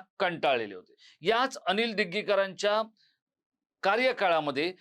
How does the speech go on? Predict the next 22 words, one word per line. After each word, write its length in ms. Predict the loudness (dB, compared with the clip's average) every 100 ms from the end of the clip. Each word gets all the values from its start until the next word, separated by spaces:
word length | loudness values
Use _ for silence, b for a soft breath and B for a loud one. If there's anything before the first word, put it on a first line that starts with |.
| b
हा 200 | 0 0
बेस्टचा 560 | 2 0 0 0 -2 -2
कुर्ल्यामधला 1200 | -2 -2 0 0 -2 _ _ _ -4 -2 2 0
पश्चिमेकडचा 880 | 0 -4 -2 -2 0 0 0 0 0
अपघात 320 | -2 2 0
झाल्यानंतर 580 | 2 0 0 0 -2 -2
त्यांची 580 | -6 -16 -4 -4 -2 -4
उचलबांगडी 540 | -4 0 2 2 0 0
करण्यात 360 | 0 0 2
आली 220 | 0 0 -6 b b
आणि 160 | -4 -4
त्यांच्याऐवजी 1120 | -2 -2 -2 0 0 2 2 2 0 0 -6 -8 B B
हर्षदीप 520 | 2 4 4 2 -2 -4 _
कांबळे 500 | 0 2 2 0 0 -8 b b
यांच्याकडे 840 | -2 0 0 0 -2 0 0 0 -2 _ b _ -4
काही 320 | 0 0 -4 _ _
तात्पुरत्या 500 | 0 0 -4 0 0
काळासाठी 600 | 2 2 2 0 -2 -4 -8 b b
ही 80 | -4
जबाबदारी 540 | 0 2 2 2 -2
देण्यात 340 | 0 0 0 -2
आली. 180 | -6